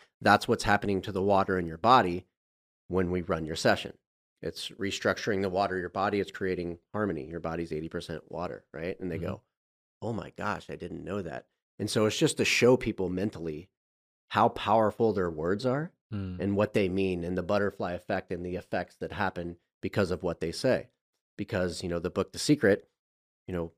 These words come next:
Speaker 1: thinking something over and over and just thinking nothing about it will help manifest it. Thinking something doesn't do shit,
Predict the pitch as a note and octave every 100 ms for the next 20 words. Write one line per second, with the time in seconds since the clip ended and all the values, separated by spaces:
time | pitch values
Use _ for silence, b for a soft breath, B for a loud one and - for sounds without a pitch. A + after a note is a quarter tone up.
0 | _ _ A2 G2+ F#2 F#2+ G2+ F#2+ G2 F#2
1 | G2+ F#2+ F#2 F#2 A2+ A2+ G2+ F#2 F2+ G#2+
2 | F#2+ F#2+ G2+ G2 F#2+ F#2 F#2+ G2 G#2 -
3 | G#2 F2+ F2+ F#2+ F2+ C#3 - E2+ - D#2+
4 | - _ _ _ _ _ _ - C#3+ D3+
5 | A2+ A2+ G2 G2 G2 G#2 G2+ F2+ - -
6 | A#2+ -